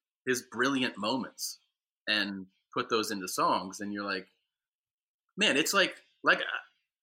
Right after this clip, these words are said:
I always think of this album like a, like an experience, like a movie. And I, I would, I actually thought about when we were doing this, I'm like, there's gotta be people listening or watching who have never experienced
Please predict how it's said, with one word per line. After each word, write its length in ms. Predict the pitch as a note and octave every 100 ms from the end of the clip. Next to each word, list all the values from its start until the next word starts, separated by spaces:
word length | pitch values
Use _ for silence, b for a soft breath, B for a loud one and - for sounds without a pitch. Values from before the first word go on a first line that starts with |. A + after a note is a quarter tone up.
| _ -
I 180 | D#3 G#3
always 260 | G#3 G3
think 180 | G3 F3
of 140 | D3+
this 180 | C#3 C3+
album 600 | - B2+ C3+ B2 A#2 A2+ - -
like 300 | G#2+ G#2+ -
a, 560 | A2 G#2+ G#2 G2+ G2 G2 _ _ _ _ -
like 180 | C3 C#3+
an 80 |
experience, 760 | A#2+ - - A2+ F#2+ - - -
like 200 | A2+ A2+
a 40 | A#2+
movie. 420 | G#2 G#2 F2 - -
And 100 | C#3
I, 140 | E3+ G#3+ -
I 120 | E3
would, 100 | A3
I 220 | F3+ E3 A3
actually 200 | A3+ E3+
thought 220 | F3 F3+
about 240 | D#3 C#3+
when 100 | C3
we 100 | C3+
were 120 | C3
doing 180 | C3 D3+
this, 140 | C3 A#2+
I'm 60 |
like, 180 | A#2+ A#2 - b b -
there's 140 | B2
gotta 340 | - D3+ E3+
be 140 | F3 E3+
people 540 | - C#3+ - F#2+ E2+ _ _ _ _ _ _ _ _ -
listening 520 | A2+ C3+ - C3 B2
or 100 | A2+
watching 640 | G2+ G#2+ G#2+ - G#2 G2 G2 _ _ _ _ _ -
who 100 | C3+
have 140 | A2+ G#2+
never 300 | G#2+ A2+ B2
experienced 840 | G#2+ - G#2 G#2 G#2+ G#2 - -